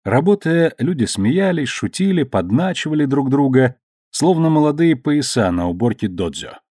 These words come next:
Хевлок не для того задал им работу, чтобы сплотить команду, но получилось настолько удачно, что он уже почти поверил, так и задумывалось.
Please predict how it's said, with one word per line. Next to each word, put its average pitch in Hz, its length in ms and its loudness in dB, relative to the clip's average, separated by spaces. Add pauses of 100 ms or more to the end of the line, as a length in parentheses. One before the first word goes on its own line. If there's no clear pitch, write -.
(840)
Хевлок 208 380 2
не 202 100 6
для 196 140 2
того 202 320 2
задал 127 360 2
им 123 120 4
работу, 139 380 0
чтобы 143 280 0
сплотить 143 560 -4
команду, 90 600 0
но 160 180 2
получилось 151 640 0
настолько 127 460 -2
удачно, 139 500 0
что 135 260 -2
он 143 120 2
уже 123 160 2
почти 120 420 -2
поверил, 98 760 -2
так 113 220 -4
и 107 60 -4
задумывалось. 85 840 -6